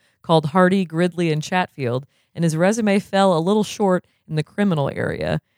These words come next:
He and Doc had met up by accident one night at the food giant up on Sepulveda.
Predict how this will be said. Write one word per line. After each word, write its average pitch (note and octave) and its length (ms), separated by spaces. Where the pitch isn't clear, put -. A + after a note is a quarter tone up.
He A3 200
and A3+ 100
Doc F#3+ 260
had F3 140
met E3+ 160
up F3 200
by D#3+ 120
accident D#3 560
one D3+ 220
night D3 200
at C3+ 140
the D3+ 80
food A#3+ 260
giant D3+ 360
up D3+ 160
on C#3+ 120
Sepulveda. - 640